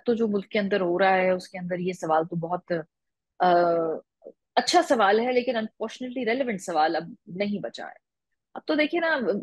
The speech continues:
मतलब protect क्या करना है, किससे protect करना है? मतलब रियासत हमें protect करती है, अब तो लग रहा है वो सूरत हाल आ रही है जहाँ पे रियासत, अ, की तरफ हम protection के लिए नहीं देख सकते हैं। So I think,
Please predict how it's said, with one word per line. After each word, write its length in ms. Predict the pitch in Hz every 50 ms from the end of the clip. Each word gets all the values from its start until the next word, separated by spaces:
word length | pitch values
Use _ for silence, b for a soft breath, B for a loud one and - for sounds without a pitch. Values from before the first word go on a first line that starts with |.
| - - -
मतलब 220 | - 220 226 254
protect 380 | 247 - 254 247 262 262 262 - -
क्या 200 | - 294 269 269
करना 300 | 269 269 185 - 165 175
है, 60 | 185
किससे 320 | 185 - 285 - - 349 330
protect 380 | - 240 214 - 175 170 -
करना 280 | - 180 156 147 143 143
है? 220 | 160 151 139 90 -
मतलब 220 | 135 - 160 160 160
रियासत 420 | 180 175 175 185 - 247 247 233 - _ _ _ _ -
हमें 220 | 175 175 208 240
protect 380 | 240 - 214 190 214 214 214 -
करती 240 | 220 202 185 - 226
है, 60 | 220
अब 60 | 214 -
तो 80 | 226
लग 160 | 214 202 196 196
रहा 120 | 220 233
है 60 | 226
वो 60 | 220
सूरत 240 | 214 - - 226 220 -
हाल 160 | 226 214 214 208
आ 60 | 202
रही 80 | 208 233
है 60 | 233
जहाँ 160 | 226 220 208 -
पे 140 | 226 226 226 _ b b b b _ -
रियासत, 500 | 220 220 233 226 226 - - - 311 247
अ, 600 | _ _ _ - 196 175 202 196 - - 101 131 - _ _ _
की 100 | - 262
तरफ 240 | - - 262 254 262
हम 140 | 269 269 247
protection 440 | 247 233 - 220 202 - - 254 240
के 80 | 247
लिए 100 | 254 254
नहीं 160 | 233 247 247 196
देख 180 | 175 151 -
सकते 320 | - - 113 - - 156 165
हैं। 80 | 170
So 100 | 185 -
I 100 | 220 220
think, 200 | 247 - 269 262